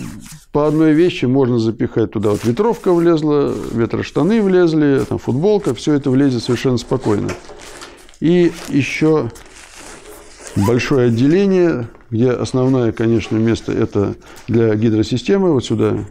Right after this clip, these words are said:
гидратор размещается, на эту вот кнопочку он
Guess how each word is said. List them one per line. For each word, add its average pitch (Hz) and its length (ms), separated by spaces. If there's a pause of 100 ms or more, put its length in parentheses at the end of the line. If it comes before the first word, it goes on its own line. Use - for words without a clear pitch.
гидратор 110 460
размещается, 147 680 (680)
на 110 140
эту 107 260
вот 104 140
кнопочку 107 460
он 107 180